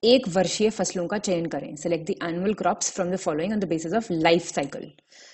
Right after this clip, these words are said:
भिंडी, लोबिया, मूली, पत्ता गोभी। बताइए,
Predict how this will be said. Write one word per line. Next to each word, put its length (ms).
भिंडी, 340
लोबिया, 560
मूली, 400
पत्ता 280
गोभी। 260
बताइए, 300